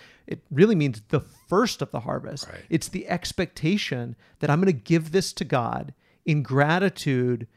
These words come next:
Speaker 1: I'm gonna take this part of the harvest that is the first of what I've harvested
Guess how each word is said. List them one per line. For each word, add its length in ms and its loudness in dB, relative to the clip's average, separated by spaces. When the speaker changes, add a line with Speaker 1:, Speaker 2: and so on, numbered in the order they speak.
Speaker 1:
I'm 80 -2
gonna 120 4
take 340 0
this 140 0
part 320 2
of 60 0
the 80 0
harvest 520 2
that 140 -2
is 120 0
the 100 0
first 580 0
of 160 -2
what 120 6
I've 140 2
harvested 640 0